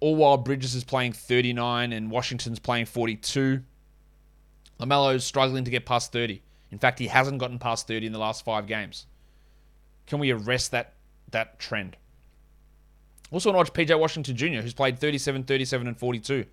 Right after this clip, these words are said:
the last three, starting in that lineup in-, instead of Hayward, limiting Harrell. Hayward won't be back, so I expect just more big minutes for P J Washington.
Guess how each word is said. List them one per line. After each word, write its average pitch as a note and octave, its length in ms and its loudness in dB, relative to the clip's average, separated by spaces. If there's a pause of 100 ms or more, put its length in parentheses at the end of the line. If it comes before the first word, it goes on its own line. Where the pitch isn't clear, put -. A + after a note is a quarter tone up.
(220)
the A#2+ 80 -6
last A#2+ 260 2
three, A#2+ 220 -2
starting C#3+ 460 2 (880)
in B2+ 140 -4
that B2+ 160 2
lineup B2 320 0
in-, A2+ 260 -6
instead B2+ 240 -4
of G#2+ 80 -2
Hayward, E3 320 2 (320)
limiting B2+ 380 0
Harrell. D#3+ 400 4 (840)
Hayward C3 280 2
won't A#2+ 240 -2
be G#2+ 80 -4
back, A#2 260 0
so A2+ 200 0
I A#2+ 100 4
expect A#2+ 380 -4
just B2+ 180 -6
more A2 240 -2
big A#2+ 260 -2
minutes C3 280 -4
for B2+ 80 -8
P C3+ 160 -2
J C3+ 100 2
Washington. C#3 480 -2